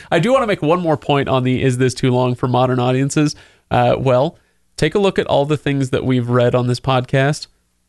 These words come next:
They're, they're all too long for modern audiences. Let's be honest. You know. Anyway, the, the, the other thing I would say, actually, if I can point to anything else,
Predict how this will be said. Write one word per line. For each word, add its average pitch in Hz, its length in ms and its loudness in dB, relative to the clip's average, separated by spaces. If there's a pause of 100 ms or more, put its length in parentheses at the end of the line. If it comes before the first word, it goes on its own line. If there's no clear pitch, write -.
(880)
They're, 170 200 0
they're 180 260 2
all 156 160 2
too 139 240 -2
long 123 280 -2
for 131 120 -6
modern 123 320 4
audiences. 123 480 -2
Let's 147 220 0
be 127 160 -4
honest. - 480 -10 (380)
You - 140 -4
know. - 160 -8 (340)
Anyway, - 300 -6 (440)
the, 160 200 0
the, 165 280 0
the 156 120 2
other 302 160 0
thing 277 160 -2
I 147 60 0
would 131 100 -2
say, 196 100 -2
actually, 151 540 -2
if - 220 -2
I 135 100 0
can 123 180 -6
point 143 260 -2
to 131 120 -2
anything 127 340 0
else, 139 220 0